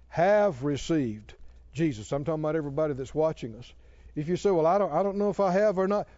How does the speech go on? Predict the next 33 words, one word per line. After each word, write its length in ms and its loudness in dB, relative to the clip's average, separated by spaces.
boy, 240 0
are 120 0
you 200 -2
in 100 -4
the 80 -8
right 260 -2
place. 300 -8
Before 340 -2
this 240 -4
time 320 -2
is 140 -4
over, 340 -6
you 200 -2
can 220 -2
do 160 0
this. 340 -10
And 500 2
because 460 2
of 120 0
that, 320 2
I'm 300 0
confident 640 -2
that 160 -2
my 220 2
name 640 -2
is 240 -2
written 500 -4
in 200 -2
the 100 0
Lamb's 500 -2
Book 460 -2
of 200 -4
Life, 640 -4